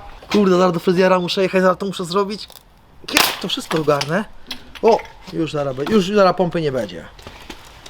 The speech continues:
Będzie zaraz po pompie. O, i takie coś to właśnie mnie przyszło. Mówię: "Nie będę tą korbką już kręcił, a ci tą, tą taką, o,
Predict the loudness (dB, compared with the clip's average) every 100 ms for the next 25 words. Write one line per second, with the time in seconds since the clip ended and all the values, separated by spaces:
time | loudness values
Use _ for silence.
0 | -18 -18 -20 -20 -20 -10 -4 0 4 4
1 | 2 2 4 2 0 -6 -6 -6 -10 -18
2 | -16 -14 -16 -10 -8 0 0 0 2 2
3 | 2 -2 -6 -4 -4 -2 -2 -2 0 0
4 | -2 -4 -8 -8 -6 -4 2 4 4 0
5 | -8 -20 -20 -20 -20 -20 -20 -16 -14 -16
6 | -12 -8 0 2 4 4 4 0 -2 -2
7 | 0 0 -2 0 0 2 4 4 4 0
8 | -2 -2 -4 -4 -4 -4